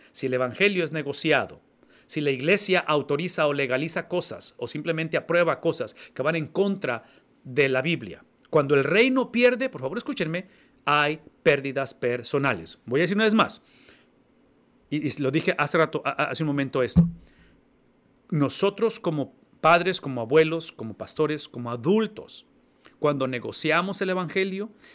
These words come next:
quien va, quien está y va a pagar los platos rotos, quien va a pagar la consecuencia más grande son las generaciones que no han nacido, porque este evangelio está siendo diluido a través de los años,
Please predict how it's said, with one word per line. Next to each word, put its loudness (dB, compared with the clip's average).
quien -6
va, 2
quien -2
está 0
y -2
va 2
a -8
pagar 0
los -10
platos -2
rotos, -4
quien -6
va 2
a -8
pagar -4
la -6
consecuencia -2
más 0
grande -2
son -10
las -8
generaciones -6
que -12
no -8
han -8
nacido, -8
porque -6
este -2
evangelio -4
está -8
siendo -6
diluido -6
a -10
través -6
de -6
los -8
años, -10